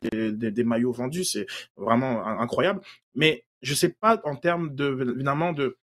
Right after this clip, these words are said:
d'ac-, d'acteur, parce qu'il sera plus joueur. Il sera joueur seulement sur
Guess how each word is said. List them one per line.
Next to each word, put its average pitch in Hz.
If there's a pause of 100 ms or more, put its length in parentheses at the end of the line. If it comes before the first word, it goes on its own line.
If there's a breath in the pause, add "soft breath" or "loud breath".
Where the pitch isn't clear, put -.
(220)
d'ac-, 123
d'acteur, 139
parce 117
qu'il 123
sera 131
plus 170
joueur. 170
Il 123
sera 123
joueur 127
seulement 123
sur 120